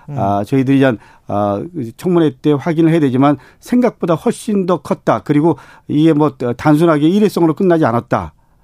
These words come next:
Speaker 2: 그리고 정순신 씨 아들만의 문제가 아니고요.
Speaker 1: 예.
Speaker 2: 그리고 또 이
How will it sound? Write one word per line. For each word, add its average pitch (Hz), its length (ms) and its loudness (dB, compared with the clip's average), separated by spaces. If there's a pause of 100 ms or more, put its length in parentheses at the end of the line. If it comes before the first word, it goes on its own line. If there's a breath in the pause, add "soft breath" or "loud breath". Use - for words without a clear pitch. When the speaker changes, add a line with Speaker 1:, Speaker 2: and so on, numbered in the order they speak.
(180)
Speaker 2:
그리고 190 460 2 (360 loud breath)
정순신 185 720 0
씨 185 220 -4
아들만의 156 1040 0
문제가 143 340 4
아니고요. 101 440 0 (100)
Speaker 1:
예. 131 240 -2
Speaker 2:
그리고 165 180 2
또 165 340 0
이 147 360 -2